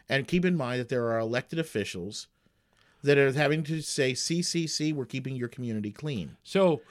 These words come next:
Speaker 2: ba-, it
Speaker 1: So the emphasis for law enforcement,
Speaker 2: they're running on the bag the forty.
Speaker 1: You
Speaker 2: Or,
Speaker 1: got it.
Speaker 2: or the f-, drinking the forty out of the bag.
Speaker 1: You got it.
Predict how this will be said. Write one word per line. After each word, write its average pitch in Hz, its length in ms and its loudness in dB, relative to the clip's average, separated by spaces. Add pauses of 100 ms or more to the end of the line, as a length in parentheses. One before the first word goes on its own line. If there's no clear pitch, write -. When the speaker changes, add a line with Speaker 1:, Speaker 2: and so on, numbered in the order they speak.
(300)
Speaker 2:
ba-, 190 180 8
it 175 100 0
Speaker 1:
So 180 260 6
the 175 200 2
emphasis 190 680 -2
for 131 200 -6
law 147 280 -2
enforcement, 90 840 -8 (200)
Speaker 2:
they're 180 220 0
running 190 380 0
on 151 340 0
the 139 520 0
bag 143 520 0
the 127 120 -2
forty. 127 680 -4 (680)
Speaker 1:
You 156 180 -4
Speaker 2:
Or, 127 40 2
Speaker 1:
got 127 220 2
it. 139 40 2
Speaker 2:
or 135 80 2
the 123 120 -4
f-, 135 260 -4
drinking 151 320 0
the 123 80 -4
forty 151 380 0
out 131 160 0
of 113 100 -8
the 113 80 -8
bag. 117 400 0
Speaker 1:
You 180 120 6
got 170 260 4
it. - 180 -6